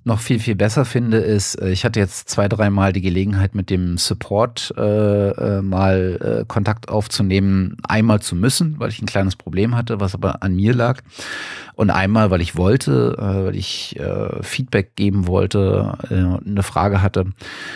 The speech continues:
Und nicht nur ist der Support schnell,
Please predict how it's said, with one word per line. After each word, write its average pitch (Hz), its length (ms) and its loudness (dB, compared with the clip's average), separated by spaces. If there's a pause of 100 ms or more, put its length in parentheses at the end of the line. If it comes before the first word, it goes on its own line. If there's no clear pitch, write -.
(260)
Und 104 120 2
nicht 113 200 2
nur 143 160 6
ist - 200 -6
der 98 460 4
Support - 480 -4
schnell, 95 520 0